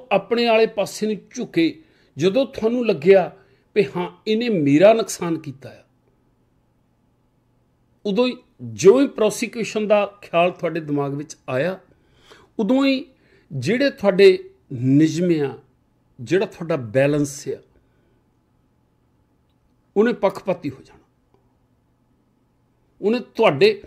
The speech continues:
ਜਦੋਂ ਕਿਸੇ ਦੀ ਪ੍ਰੋਸ-, prosecution ਦਾ ਮਤਲਬ ਇਹ ਹੁੰਦਾ ਫਿਰ ਤੁਹਾਡੇ ਪੱਖ ਵਿੱਚ ਤੇ ਦੂਜੇ ਦੇ ਵਿਰੋਧ ਵਿੱਚ। ਹੁਣ advocacy, advocacy ਵੀ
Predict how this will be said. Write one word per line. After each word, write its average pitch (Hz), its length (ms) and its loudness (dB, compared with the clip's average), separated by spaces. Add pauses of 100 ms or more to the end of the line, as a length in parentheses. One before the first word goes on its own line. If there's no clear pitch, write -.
(380)
ਜਦੋਂ 196 220 2
ਕਿਸੇ 240 320 -4
ਦੀ 254 100 0
ਪ੍ਰੋਸ-, 220 420 0
prosecution 214 680 0
ਦਾ 262 80 6
ਮਤਲਬ 226 380 2
ਇਹ 247 220 0
ਹੁੰਦਾ 185 280 -6 (840)
ਫਿਰ 240 100 4
ਤੁਹਾਡੇ 190 460 4
ਪੱਖ 175 440 -2
ਵਿੱਚ - 260 0 (1700)
ਤੇ 185 80 -8
ਦੂਜੇ 170 440 -2
ਦੇ 190 100 2
ਵਿਰੋਧ 147 340 0
ਵਿੱਚ। - 280 -18 (3500)
ਹੁਣ - 80 -10 (120)
advocacy, 226 840 0
advocacy 240 800 -4 (760)
ਵੀ 127 360 -6